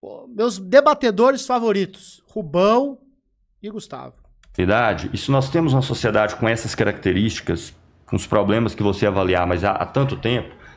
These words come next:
Speaker 2: algum
Speaker 1: Cara, o, o corte do funcionário público não trabalha lá, o negócio da galinha, pra mim, é a posição perfeita que um cara tem no debate, é ir apertando. Cara, vai, me explica, mas como assim? Pau, pau. Ele foi apertando, apertando que o cara perdeu o rumo.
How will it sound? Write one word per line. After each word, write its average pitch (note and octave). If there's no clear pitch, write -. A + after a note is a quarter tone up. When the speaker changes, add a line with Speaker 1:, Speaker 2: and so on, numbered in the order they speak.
Speaker 2:
algum G#2
Speaker 1:
Cara, E3+
o, D3+
o -
corte G3
do C#3+
funcionário D3
público D3
não C#3
trabalha B2+
lá, C3
o C3
negócio C3+
da C#3+
galinha, C#3
pra D3
mim, C#3+
é D#3+
a D3
posição E3
perfeita E3+
que F3+
um E3
cara D#3
tem D3
no C#3
debate, C3+
é D3
ir -
apertando. D3+
Cara, F3+
vai, -
me C3+
explica, -
mas F#3+
como C#4
assim? -
Pau, D#3+
pau. -
Ele G3
foi B3
apertando, B3
apertando C4
que D4
o D4
cara F#4
perdeu A4
o F#4+
rumo. D#4+